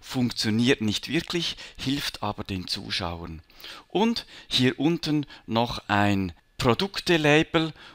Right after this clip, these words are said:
und dann geht's hier in der Mitte los mit dem Inhalt der Show. Legen wir los. Ich erstelle ein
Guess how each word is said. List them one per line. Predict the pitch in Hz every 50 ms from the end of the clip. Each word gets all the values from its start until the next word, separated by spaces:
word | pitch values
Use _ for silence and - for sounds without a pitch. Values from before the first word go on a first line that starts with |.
| - _ _
und | - 117 120 - -
dann | 113 104 117 107
geht's | 104 98 92 107 110 - -
hier | - - 131 151 190 226 220 -
in | 165 127
der | 123 110
Mitte | 107 110 113 - - 139 127
los | 104 92 87 98 113 113 - - - - - - - -
mit | - 101 107 110 107 - - -
dem | 101 92 -
Inhalt | - 92 98 104 98 90 90 87 90 92 - - - - _ -
der | 123
Show. | 120 - - 78 71 71 - - _ _ _ _ _ _ _ _ - - _ _ -
Legen | 85 87 87 - 120 120
wir | 139
los. | 123 82 67 69 - - - - _ _ _ _ _ _ _ _ _ _ _ _ _ _ _ _ _ _ _ _ _ _ _ - _ _ _ _ _ _ _ _ _ _ _ _ _ _ _ _ _ _ _ _ _ _ _ _ _ _ _ - - - - - - - _ _ _ -
Ich | 175 180 - 143
erstelle | 127 - - 135 127 139 147 151 147 -
ein | - 107 101 101 101 101 95